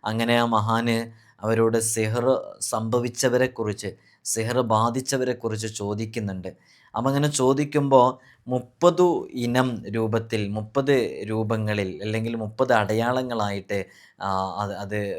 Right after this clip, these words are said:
വിശദീകരിക്കുന്നുണ്ട്. ഞാനതിൻ്റെ കിതാബിൽ നിന്ന് അതിൻ്റെ വിഷയം വായിക്കുമ്പോൾ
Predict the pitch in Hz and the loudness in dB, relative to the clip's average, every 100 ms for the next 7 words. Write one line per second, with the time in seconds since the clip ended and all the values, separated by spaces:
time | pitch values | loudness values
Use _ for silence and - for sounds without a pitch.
0 | 92 101 110 104 107 101 98 95 95 92 | -8 -10 -8 -6 -6 -6 -8 -12 -12 -12
1 | 90 _ _ _ 107 117 117 117 120 120 | -14 _ _ _ -6 -4 -2 -2 -2 -2
2 | 117 117 113 120 117 117 117 117 113 113 | 0 0 0 -2 -4 -4 -4 -4 -4 -4
3 | 113 117 113 110 110 113 110 107 107 110 | -2 -2 -2 -4 -6 -6 -2 -2 -2 -4
4 | - 113 110 | -8 -6 -2